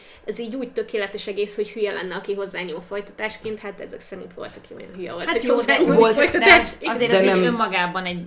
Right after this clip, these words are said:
Speaker 2: tehát ő, ő, ő így önállóan ez a klasszis, és aztán
Speaker 3: Igen.
Speaker 2: vannak az
Speaker 1: Mhm.
Speaker 2: egyéb.
Speaker 3: Igen, és filmtörténetileg is, ö, meglehetősen nagy nyomot hagyott, mert, ö, Júlcsi pont mesélte, amikor jöttünk, ö,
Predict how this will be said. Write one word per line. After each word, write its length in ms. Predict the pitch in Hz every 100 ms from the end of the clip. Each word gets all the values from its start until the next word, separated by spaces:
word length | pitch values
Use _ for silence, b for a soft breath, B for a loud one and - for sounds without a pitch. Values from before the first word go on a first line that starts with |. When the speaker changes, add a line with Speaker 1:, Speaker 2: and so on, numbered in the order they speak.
| -
Speaker 2:
tehát 220 | 180 - - -
ő, 220 | - 175
ő, 160 | 175 180 180
ő 120 | 180
így 260 | 180 175 - -
önállóan 760 | 180 165 160 165 160 165 175 - - -
ez 160 | 160 -
a 180 | 180 170 - -
klasszis, 460 | 165 - 180 175 - -
és 160 | 170 -
aztán 280 | - - 160
Speaker 3:
Igen. 220 | 131 -
Speaker 2:
vannak 340 | 175 165 170 175
az 180 | 165
Speaker 1:
Mhm. 100 | 165
Speaker 2:
egyéb. 320 | 165 160 165 175 - _ _ B B B B B B B
Speaker 3:
Igen, 360 | 208 190 165 151
és 280 | 202 196 -
filmtörténetileg 1120 | - 220 208 175 151 160 139 139 - - 135
is, 300 | 123 - -
ö, 220 | 131 113
meglehetősen 1000 | 143 131 120 123 123 - 120 - 117 - - 135 - 143
nagy 280 | 143 135 135
nyomot 380 | 135 131 127 -
hagyott, 580 | 143 156 175 175 - 143
mert, 280 | 147 147 151
ö, 100 | 156
Júlcsi 360 | 165 147 143
pont 200 | 160 139
mesélte, 480 | 139 131 120 120 131
amikor 320 | 127 123 127
jöttünk, 500 | 120 120 - 117 120
ö, 360 | - 120 123